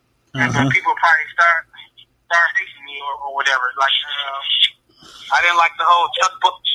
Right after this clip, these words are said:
Speaker 1: Chuck Palumbo and, uh, Billy, Billy, uh, Billy Gunn tag team because I didn't like the idea of them being sexual partners. But that's just, that's my preference. I don't, I don't wanna see that. You know what I mean? That's just,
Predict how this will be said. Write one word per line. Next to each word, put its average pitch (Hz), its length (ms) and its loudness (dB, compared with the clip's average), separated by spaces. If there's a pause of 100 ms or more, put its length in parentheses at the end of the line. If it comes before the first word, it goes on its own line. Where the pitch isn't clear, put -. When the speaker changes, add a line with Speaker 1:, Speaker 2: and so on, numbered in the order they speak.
(120)
Speaker 1:
Chuck 196 240 2
Palumbo 175 720 4
and, 151 160 -2
uh, 151 160 4
Billy, 175 320 -2
Billy, 170 300 -2
uh, 156 100 2 (160)
Billy 175 240 -6
Gunn 185 280 4 (440)
tag 143 180 -4 (140)
team 143 160 -8
because 139 320 -4 (560)
I 151 80 4
didn't 160 160 2
like 156 160 0
the 160 80 4 (280)
idea 156 280 -2
of 147 120 -6
them 156 240 0
being 151 160 -4 (120)
sexual 160 400 -4
partners. 190 360 2 (120)
But - 80 -18
that's 165 240 2
just, 156 160 -4 (560)
that's 175 160 0
my 190 240 6
preference. - 440 -2
I 156 120 4
don't, 151 160 0
I 156 80 4
don't 160 160 0
wanna 147 240 -4
see 156 160 -2
that. 165 320 -2
You 165 120 -12
know 160 80 4
what 156 80 2
I 160 80 -4
mean? 165 160 -4
That's 156 160 -4
just, - 160 -14